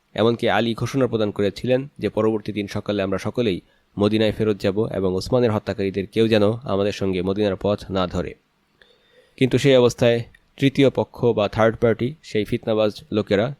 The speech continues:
রাতের অন্ধকারে হামলা চালিয়ে দুই পক্ষের মধ্যে যুদ্ধ বাঁধিয়ে দেয় এবং এভাবে জামালের যুদ্ধের সূত্রপাত হয়েছিল। বিস্তারিত বর্ণনা সামনের দিকে আসছে, তবে বিস্তারিত বর্ণনায় যাওয়ার আগে শুরুতেই এই কথাটি মাথায় গেঁথে নেওয়া ভালো যে সাহাবা একরাম নয়,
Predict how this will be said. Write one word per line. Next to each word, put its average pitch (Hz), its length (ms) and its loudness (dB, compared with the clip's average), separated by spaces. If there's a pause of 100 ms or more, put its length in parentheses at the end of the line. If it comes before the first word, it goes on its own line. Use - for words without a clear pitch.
(140)
রাতের 104 300 0
অন্ধকারে 107 560 0 (460)
হামলা 107 340 2
চালিয়ে 104 420 2 (280)
দুই 110 120 2
পক্ষের 104 320 -4
মধ্যে 98 300 0
যুদ্ধ 101 220 -4
বাঁধিয়ে 104 320 2
দেয় 110 160 0 (200)
এবং 101 240 2
এভাবে 110 360 4 (480)
জামালের 104 400 4
যুদ্ধের 101 380 -2 (160)
সূত্রপাত - 480 -6
হয়েছিল। 92 460 -2 (220)
বিস্তারিত 120 360 2
বর্ণনা 104 320 2
সামনের 104 320 0
দিকে 104 220 -2
আসছে, 131 340 -2 (320)
তবে 98 320 0 (420)
বিস্তারিত 113 380 0
বর্ণনায় 101 380 4
যাওয়ার 95 240 2
আগে 101 260 0
শুরুতেই 113 500 -4
এই 98 200 -4
কথাটি 98 380 -4
মাথায় 92 400 -4
গেঁথে 101 260 -4
নেওয়া 98 200 0
ভালো 98 380 2
যে 104 140 -2
সাহাবা 98 340 -2
একরাম 92 320 -4
নয়, 104 260 0